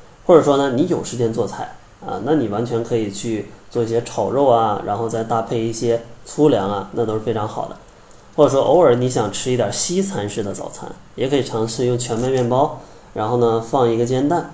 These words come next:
再放点生菜，或者说，呃，要你比较高端的话，也可以放一点这个牛油果酱，对吧？自己做的牛油果酱，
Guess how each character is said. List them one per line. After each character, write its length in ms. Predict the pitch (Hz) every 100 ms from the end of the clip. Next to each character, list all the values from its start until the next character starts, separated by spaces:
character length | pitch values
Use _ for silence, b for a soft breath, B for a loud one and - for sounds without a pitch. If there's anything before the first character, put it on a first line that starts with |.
| -
再 100 | -
放 160 | 107 113
点 120 | 101
生 200 | - 151
菜， 280 | - 156 - -
或 100 | 113
者 80 |
说， 320 | 110 113 117 117 B B B B
呃， 340 | 107 98 95 95 - - -
要 140 | 123
你 120 | 117
比 140 | 107 117
较 100 | 110
高 220 | 127 127
端 180 | 123 117
的 100 | 117
话， 260 | 151 131
也 160 | 107 107
可 140 | 107
以 100 | 113
放 240 | 101 120 113
一 60 |
点 160 | 107 98
这 60 | 104
个 80 | 104
牛 240 | 104 113
油 160 | 113 117
果 200 | 117 98
酱， 360 | 160 156 110 -
对 100 | 113
吧？ 100 | 101
自 140 | 98
己 80 | 113
做 160 | 98 110
的 80 | 104
牛 160 | 104
油 80 | 113
果 140 | 117
酱， 240 | 101 131